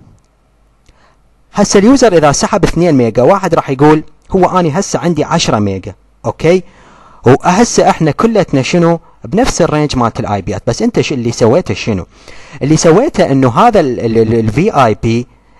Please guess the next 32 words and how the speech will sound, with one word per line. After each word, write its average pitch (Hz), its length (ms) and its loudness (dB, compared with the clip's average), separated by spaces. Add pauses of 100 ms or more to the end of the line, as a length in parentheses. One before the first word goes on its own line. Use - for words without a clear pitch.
انت 208 140 0
طلعته 170 460 2
برا 151 260 2
الليمت، 107 580 -2
اوكي؟ 160 420 0 (300)
لان 123 220 0
بالمنقل، 165 560 2 (100)
بالمنقل 131 420 0
صار 123 260 0
له 107 180 0
رول 196 240 4 (840)
وحده، 156 560 0
بالكيوينج 160 580 0
صار 156 320 2
له 147 140 4
رول 151 200 4
وحده، 151 420 0 (320)
يعني 113 300 -2 (120)
اعتبره 165 400 -4
customer 156 500 -2
جديد، 107 360 -2 (240)
اوكي؟ 160 380 2 (380)
اني 214 260 4
ساحب 190 360 0
عشرة 208 300 0
ميجا 147 360 -4 (480)
ومنها 151 540 2
اثنين 190 480 0 (160)
راح 113 120 -6
يصير 160 220 -2
اثناعش 226 440 -2
ميجا، 104 340 -2